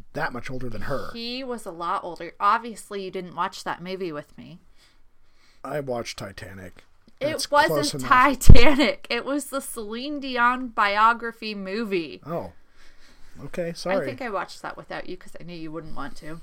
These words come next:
Speaker 1: That's probably okay.
Speaker 2: Um, Alan Rickman died January fourteenth at the age of sixty-nine years.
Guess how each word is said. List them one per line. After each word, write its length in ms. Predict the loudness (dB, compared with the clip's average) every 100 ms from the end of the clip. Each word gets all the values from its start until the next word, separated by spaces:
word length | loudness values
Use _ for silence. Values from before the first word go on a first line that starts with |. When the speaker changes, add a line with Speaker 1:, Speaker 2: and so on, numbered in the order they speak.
| -14
Speaker 1:
That's 220 | -14 -16
probably 380 | -14 -10 -8 -8
okay. 440 | -8 -14 -16 -18 -20 _ _ _ _ -4
Speaker 2:
Um, 360 | -2 -4 -8 -20 -20 -20 -20 -20 -20 -16 -2
Alan 400 | 0 0 -2 -6
Rickman 460 | -10 -10 -14 -12
died 340 | -8 -6 -8 -10
January 560 | -12 -10 -10 -8 -8
fourteenth 720 | -10 -12 -12 -12 -16 -16 -16 -20
at 140 | -20
the 120 | -14
age 220 | -12 -12
of 80 | -14
sixty-nine 680 | -18 -20 -20 -14 -10 -10 -10
years. 360 | -10 -10 -10